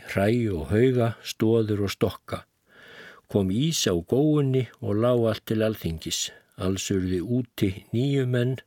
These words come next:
norður þar í Þingeyjar- og Eyjafjarðarsýslu og margir dóu annars staðar, aðrir örkumluðust. Að kvöldi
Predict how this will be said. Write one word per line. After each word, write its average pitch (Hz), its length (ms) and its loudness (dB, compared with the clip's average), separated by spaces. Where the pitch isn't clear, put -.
norður 110 400 -2
þar 120 300 0
í 82 120 -2
Þingeyjar- 101 640 0
og 90 100 0
Eyjafjarðarsýslu 120 1080 0
og 95 200 0
margir 135 480 0
dóu 131 460 2
annars 131 400 -2
staðar, 117 460 0
aðrir 101 540 0
örkumluðust. 80 960 -4
Að 107 180 -2
kvöldi 151 500 0